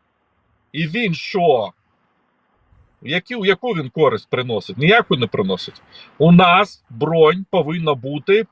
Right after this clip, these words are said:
по, е, е, по реальному сектору економіки. От конкретні підприємства,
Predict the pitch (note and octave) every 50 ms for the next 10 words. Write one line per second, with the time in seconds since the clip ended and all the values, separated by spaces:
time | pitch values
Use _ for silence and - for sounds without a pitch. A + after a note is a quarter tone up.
0 | _ - D3 D#3 E3 F3 F#3+ F#3+ G3 G3 G3 F#3+ F3+ - _ _ _ _ _ _
1 | _ - - A#2+ C3 C3+ C3+ C#3 C3+ C#3 C#3 C3+ - _ _ _ C#3 C#3 C#3+ C#3+
2 | C#3 C#3 C#3+ C#3+ C#3+ C#3+ C#3+ C3 - - F3+ G#3 G3 F3 F#3 F#3+ F#3+ F#3+ F#3 F3+
3 | F3 F3 E3+ D3+ - - F3 D#3 - - - E3 D#3+ D#3 - - D#3+ D3 D3+ C3+
4 | B2 A#2 G#2 - - F#2 E2+ _ _ _ _ _ _ _ _ _ _ _ _ _
5 | _ _ _ - C3+ F3+ G#3 F#3 - _ - G3+ F#3+ E3 - F#3+ F#3+ F3+ - F3
6 | E3+ - - D#3 - _ G3 F#3+ G3+ A#3 B3 C4 B3 G3+ - - G3